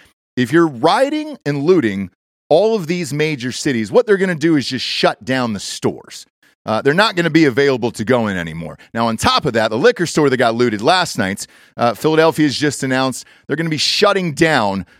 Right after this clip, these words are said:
nine liquor stores in the area, uh, for the foreseeable future. So even if you are partying for the Eagles game this weekend, you're not even gonna be able to booze for it, friends.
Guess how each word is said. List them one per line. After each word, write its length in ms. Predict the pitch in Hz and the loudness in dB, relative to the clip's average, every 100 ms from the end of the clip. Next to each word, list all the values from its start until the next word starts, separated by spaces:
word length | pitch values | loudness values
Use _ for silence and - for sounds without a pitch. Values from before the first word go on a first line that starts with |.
| _ | _
nine 460 | 104 143 175 175 156 | -2 0 2 0 0
liquor 260 | 165 147 | 0 0
stores 540 | 131 - 143 123 120 107 | -2 0 2 4 2 0
in 240 | - 127 | -2 0
the 180 | 117 110 | 0 0
area, 600 | 139 147 131 104 92 90 92 _ _ | 2 4 4 2 2 0 -4 _ _
uh, 180 | 107 107 | 0 0
for 160 | 104 110 | 0 -2
the 100 | 107 | -2
foreseeable 600 | - 107 - 123 101 95 | -2 -4 0 2 2 -2
future. 580 | - 233 226 - 131 123 | 0 0 2 2 2 0
So 140 | - | -2
even 260 | 180 240 175 | -2 2 0
if 160 | 180 | 0
you 80 | 123 | -2
are 260 | 160 185 147 | 2 2 2
partying 560 | - 165 160 113 101 | 2 4 4 0 -4
for 100 | - | -4
the 180 | 95 92 | -6 -4
Eagles 400 | 170 185 123 95 | -4 -2 -2 -4
game 280 | - 90 87 | -8 -8 -8
this 200 | 82 - | -10 -6
weekend, 460 | 101 98 117 110 113 _ _ _ _ | -6 -4 -4 -4 -4 _ _ _ _
you're 140 | 135 233 | 0 4
not 180 | 202 | 4
even 100 | 170 | 2
gonna 80 | 156 | 2
be 120 | 143 | 2
able 160 | 160 139 | 2 0
to 40 | |
booze 560 | 160 185 247 233 123 - | 0 2 4 2 0 -4
for 240 | - 82 | -8 -8
it, 100 | 67 | -10
friends. 520 | - - 151 214 214 | -4 0 2 2 -2